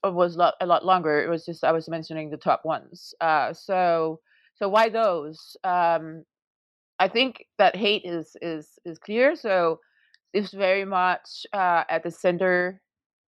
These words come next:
in the media right now. And it was also before the covid, right? So right now, um, it's, it's, um, there's hatred in politics, for example, towards other countries, but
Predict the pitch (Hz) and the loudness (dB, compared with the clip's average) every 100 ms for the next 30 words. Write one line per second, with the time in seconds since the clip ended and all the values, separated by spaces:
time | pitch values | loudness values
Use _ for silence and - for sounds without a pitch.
0 | - 190 180 175 170 185 214 220 208 - | -10 -6 -2 -2 -2 0 2 2 -2 -2
1 | 220 226 247 _ _ _ _ 196 190 185 | -2 -2 -6 _ _ _ _ 0 2 2
2 | 175 175 175 175 170 165 - 196 208 185 | -2 -6 0 2 2 -2 0 2 2 0
3 | 160 170 240 220 - 151 143 156 - 180 | -4 -2 -2 -2 -2 -4 -2 -6 0 -2
4 | - 190 185 180 175 170 170 - 170 165 | 0 0 0 0 2 2 0 -2 0 2
5 | 156 147 - _ _ _ _ 185 175 175 | 0 -4 -20 _ _ _ _ -2 0 0
6 | 175 _ _ - 185 175 - _ - 170 | -2 _ _ -6 -2 -2 -4 _ -4 2
7 | 165 151 120 113 - 185 165 - 196 185 | 2 4 2 -2 -4 -2 -2 0 0 0
8 | 202 185 170 160 170 175 180 190 - _ | 0 -2 -2 0 2 2 0 -4 -4 _
9 | - 160 - 170 160 170 160 160 160 165 | -8 -4 0 0 2 0 2 2 0 -4
10 | _ _ _ _ _ - 196 185 185 185 | _ _ _ _ _ -6 -4 0 0 2
11 | 180 170 - - _ 190 185 185 202 202 | 0 -4 -18 -20 _ 0 0 0 0 -2
12 | - 233 240 254 _ - - 196 180 175 | 0 -4 -4 -8 _ -20 -6 0 2 2